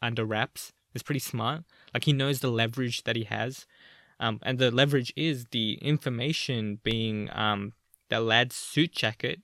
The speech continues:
on the Flying Pussyfoot, uh, was initially Placido's, and lad's crimes could have been associated with Placido because of that jacket. Um, now, we know that was never allowed to be known.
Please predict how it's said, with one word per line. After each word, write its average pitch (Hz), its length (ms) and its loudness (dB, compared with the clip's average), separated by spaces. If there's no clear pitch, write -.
on 123 160 0
the 117 80 0
Flying 131 340 0
Pussyfoot, - 640 -4
uh, 123 320 6
was 123 380 2
initially 151 580 6
Placido's, - 760 2
and 131 300 4
lad's 135 220 4
crimes 135 580 0
could 135 160 -2
have 120 120 0
been 120 200 0
associated 123 840 0
with 160 180 2
Placido 110 540 -2
because 147 320 4
of 143 120 2
that 110 160 4
jacket. - 500 -2
Um, 110 340 2
now, 131 100 6
we 147 160 8
know 143 300 4
that 131 280 4
was 131 180 4
never 120 320 4
allowed 110 340 2
to 117 80 -12
be 113 80 -4
known. 110 380 -6